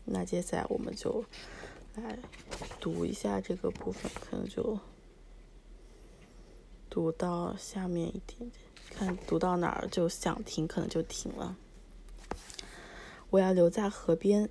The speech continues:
悉达多想，“这条河是我当年步入尘俗世的起点，一位友善的船夫曾渡我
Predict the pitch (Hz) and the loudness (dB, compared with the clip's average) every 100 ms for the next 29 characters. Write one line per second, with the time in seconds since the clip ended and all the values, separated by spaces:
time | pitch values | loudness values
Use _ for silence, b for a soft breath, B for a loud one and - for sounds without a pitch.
0 | - - - - 170 165 170 - - - | -2 -10 -4 0 2 4 2 2 -2 -4
1 | - - B B B - 233 220 202 202 | -8 -20 B B B 0 2 4 4 2
2 | - 185 190 - 196 170 196 196 175 170 | 4 8 8 8 8 8 6 6 6 6
3 | 185 - 185 175 175 - - 185 - 165 | 4 4 4 6 2 0 -6 -8 0 0
4 | 170 190 165 165 - 165 170 151 - B | 2 4 6 4 0 2 6 4 2 B
5 | B B B - 190 196 190 165 - 202 | B B B 4 10 12 12 10 8 4
6 | 170 - 165 160 - 202 202 - 165 185 | 4 4 2 2 8 8 8 4 2 6
7 | 175 | 6